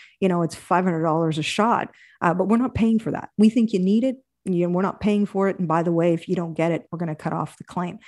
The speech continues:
Very, very unfortunate. Should not be the situation at all whatsoever. Uh, but it can happen, and it can be dressed up in,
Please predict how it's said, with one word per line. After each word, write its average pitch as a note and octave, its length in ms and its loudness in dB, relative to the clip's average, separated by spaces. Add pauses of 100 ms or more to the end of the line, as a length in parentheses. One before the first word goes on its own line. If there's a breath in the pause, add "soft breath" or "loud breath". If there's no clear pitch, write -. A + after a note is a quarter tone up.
(280 soft breath)
Very, G3+ 340 6
very E3 260 2
unfortunate. - 640 -6 (120)
Should E3+ 300 -2
not E3+ 360 0
be F#3+ 100 0
the E3+ 120 2
situation D#3 680 -4
at D3+ 100 -2
all D#3 160 -2
whatsoever. D#3+ 800 -2 (360 soft breath)
Uh, F#3+ 160 0
but F3+ 200 -2
it F#3+ 140 -2
can G3 240 -2
happen, F3+ 580 -2
and F3 160 -6
it E3+ 120 -8
can F3 100 -10
be F3+ 100 -6
dressed F#3 520 -2
up F3+ 260 0
in, E3+ 340 -2